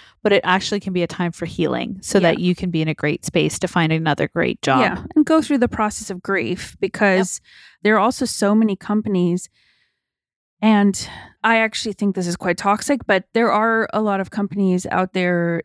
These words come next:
Speaker 2: that have, like, what they describe as, like, a really strong culture and, like, it's like a family and this is your community. And there are companies that do that really well, but there are so many that use that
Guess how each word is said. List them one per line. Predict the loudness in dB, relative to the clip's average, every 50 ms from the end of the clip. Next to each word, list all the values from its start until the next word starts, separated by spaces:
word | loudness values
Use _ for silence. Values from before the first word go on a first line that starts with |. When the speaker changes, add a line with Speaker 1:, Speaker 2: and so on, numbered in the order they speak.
| -6 -4
Speaker 2:
that | -2 0 0 0 -2 -4 _ -14
have, | -14 -12 -6 -2 0 2 2 4 2 2 0 -4 -8 -12 -18 _ _ _ _ _ _ _ -2
like, | -2 -2 0 2
what | 0 0 2 2
they | 2 2 4
describe | 2 2 -2 0 -2 0 0 0 0 0
as, | -4 -4 -4
like, | -8 -6 -4
a | -2
really | 0 0 2 2 0 0
strong | 0 -2 -2 0 2 2 2 2 0 -2
culture | -2 0 0 0 0 -2 -2 0 2 2 4 4 2 2 0 0 -2
and, | -2 0 0 0
like, | 0 0 0 -2 -4 -4 -10
it's | -10 -8 -4 -4
like | -4 0 0
a | -2
family | -2 -2 -2 2 2 4 4 4 4 4 2 2 0 0 0 0 0 2 2 0 0 -2 -4 -4 -4
and | -2 0 0 0 0 0 0
this | -2 -2 -2
is | -4 -2 0
your | 0 -2
community. | -2 -2 0 2 2 4 4 4 4 2 2 0 0 -2 -4 -4 -4 -2 -2 -2 -2 -4 _ -12 -20 -20 -20 -20 -20 -20 -20 -10 -2
And | 0 2 4 4 4 4 4 2 2 0 -4 -12 _ -20 -18 -6 0
there | 2 2 4
are | 2 2 0
companies | -2 -4 -4 -2 -4 -4 -2 -2
that | -2 0
do | 0 2
that | 2 2 0
really | 0 0 2 2 2
well, | 0 0 0 0 0 0 2
but | 0 0 -2 0
there | 0 2 2
are | 2 0
so | 0 0 2 4 4 4
many | 4 2 2 2 2 0 0
that | -2 -2 -6 -6 -6
use | -8 -4 0 2 2 4 2 2 0 -2
that | -2 -2 0 0 0 -2 -4 -8 -14